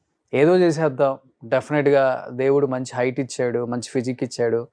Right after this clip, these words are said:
I want prove myself అనే మైండ్ సెట్ కాకుండా I am with the people, నేను సర్వ్ చేయాలి. So ఈ ప్రొఫెషన్ నాకు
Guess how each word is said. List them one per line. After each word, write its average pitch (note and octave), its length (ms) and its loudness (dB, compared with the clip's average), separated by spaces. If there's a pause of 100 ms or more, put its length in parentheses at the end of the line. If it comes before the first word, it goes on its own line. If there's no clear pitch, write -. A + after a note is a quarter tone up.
(460)
I B2 40 4
want C3+ 240 0
prove C3+ 240 0
myself C3 460 0 (320)
అనే C#3+ 240 0 (1000)
మైండ్ D3 220 2
సెట్ E3+ 200 0
కాకుండా C3+ 600 0 (1200)
I C#3 200 4
am E3+ 80 0
with D#3 180 0
the D#3 120 4 (100)
people, D3 360 0 (600)
నేను C#3 160 2
సర్వ్ C#3 380 2
చేయాలి. B2+ 480 0 (800)
So C3 60 0 (800)
ఈ C#3 160 2
ప్రొఫెషన్ C#3+ 480 0
నాకు B2+ 160 -2